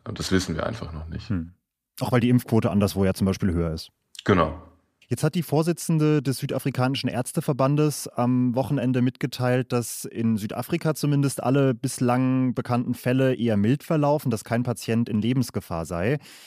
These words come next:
Speaker 2: Inwiefern kann uns diese Info möglicherweise auch beruhigen mit Blick auf diese Variante?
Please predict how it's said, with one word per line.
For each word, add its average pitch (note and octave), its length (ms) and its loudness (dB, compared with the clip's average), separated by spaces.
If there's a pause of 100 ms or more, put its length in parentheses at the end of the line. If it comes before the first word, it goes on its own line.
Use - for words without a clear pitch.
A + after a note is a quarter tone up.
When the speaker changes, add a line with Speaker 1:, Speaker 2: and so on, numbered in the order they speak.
(300)
Speaker 2:
Inwiefern E3 440 2
kann C#3+ 160 2
uns D3+ 180 0
diese D3 240 0
Info C#3+ 420 0
möglicherweise B2+ 640 2
auch G#2 120 -2
beruhigen A#2+ 540 2
mit F2+ 160 -2
Blick - 200 -4
auf F2 120 -8
diese F2 240 -6
Variante? D#2 520 -6